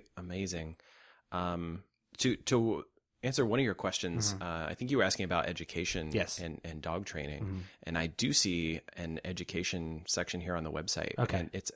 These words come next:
Speaker 1: it's actually all co-teaching.
Speaker 2: Oh.
Speaker 1: Yeah, so the dogs are learning obedience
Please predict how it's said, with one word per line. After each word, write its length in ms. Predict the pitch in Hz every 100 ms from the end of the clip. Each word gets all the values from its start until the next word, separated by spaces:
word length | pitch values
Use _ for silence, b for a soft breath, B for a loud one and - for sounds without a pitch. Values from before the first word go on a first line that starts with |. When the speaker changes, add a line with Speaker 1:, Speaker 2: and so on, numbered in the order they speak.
| -
Speaker 1:
it's 160 | -
actually 240 | 117 - 139
all 160 | 135
co-teaching. 640 | - 139 - 85 - - - -
Speaker 2:
Oh. 260 | 190 170 90 b b b _
Speaker 1:
Yeah, 160 | 135 120
so 160 | -
the 200 | 110 107
dogs 360 | 101 104 107 123
are 80 | 131
learning 400 | 107 95 90 87 87
obedience 720 | 85 95 90 85 82 -